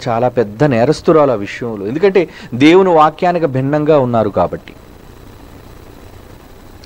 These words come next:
స్నేహితుల విషయంలో దేవుడు అన్న మాట ఏంటో ఒకసారి బైబిల్ తెరిచి చూడండి, ఆయన ఏమంటున్నాడు. మీకా గ్రంథం ఏడవ అధ్యాయం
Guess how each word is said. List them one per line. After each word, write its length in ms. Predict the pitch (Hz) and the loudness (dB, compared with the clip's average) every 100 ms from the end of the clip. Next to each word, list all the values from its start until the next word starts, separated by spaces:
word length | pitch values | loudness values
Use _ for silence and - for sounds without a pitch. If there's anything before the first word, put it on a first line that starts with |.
| - - - - - | -20 -20 -20 -20 -4
స్నేహితుల 540 | 160 185 240 254 247 | 2 4 4 4 2
విషయంలో 420 | 226 202 214 196 | 2 2 2 2
దేవుడు 300 | 156 147 165 | 4 2 2
అన్న 120 | 151 | 0
మాట 320 | 135 113 123 135 | 0 -2 -2 -2
ఏంటో 260 | 120 123 | -2 0
ఒకసారి 340 | 120 165 208 214 | 0 2 2 4
బైబిల్ 300 | 185 196 196 | 4 2 2
తెరిచి 240 | 190 170 | 0 -2
చూడండి, 280 | 160 160 156 | -2 0 0
ఆయన 100 | 139 | 0
ఏమంటున్నాడు. 440 | 131 135 131 127 | 0 -2 -4 -4
మీకా 260 | 117 123 143 | -2 -2 -2
గ్రంథం 420 | 127 113 90 78 80 - - - - - - - - | -2 -4 -6 -10 -14 -20 -20 -20 -20 -20 -20 -14 -2
ఏడవ 260 | 95 123 | 2 4
అధ్యాయం 580 | 143 143 165 165 143 101 | 2 2 2 2 0 -6